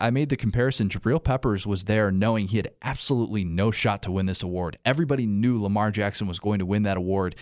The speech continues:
and Jabril Peppers was able to be there and just enjoy the experience. Why not give a couple extra kids that Heisman experience just to be part of that whole, you know, the whole weekend of festivities that goes along with that?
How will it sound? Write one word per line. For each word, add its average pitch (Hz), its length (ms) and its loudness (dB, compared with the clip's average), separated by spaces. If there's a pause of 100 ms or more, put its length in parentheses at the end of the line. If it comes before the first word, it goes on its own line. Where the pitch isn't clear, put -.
(340)
and 123 80 0
Jabril 143 300 2
Peppers 277 340 -2
was 135 160 2
able 156 180 0
to 131 80 2
be 127 200 -2
there 110 280 2
and 92 100 -4
just 127 180 -2
enjoy 120 440 0
the 117 140 0
experience. 98 600 -4 (340)
Why 151 220 -2
not 254 220 -4
give 151 160 0
a 120 40 -2
couple 170 380 -2
extra 135 240 -4
kids 117 300 -2
that 104 160 -2
Heisman 110 460 -2
experience 101 500 -4
just - 160 -10
to 185 80 -10
be 151 240 -2 (320)
part 143 240 4
of 120 100 0
that 117 160 2
whole, 120 500 0
you 127 300 -20
know, 117 140 0
the 101 100 -4
whole 139 220 2
weekend 127 420 0
of 101 200 -4
festivities 117 600 -2
that 104 160 -2
goes 113 240 0
along 107 360 0
with 101 100 -4
that? 98 240 -2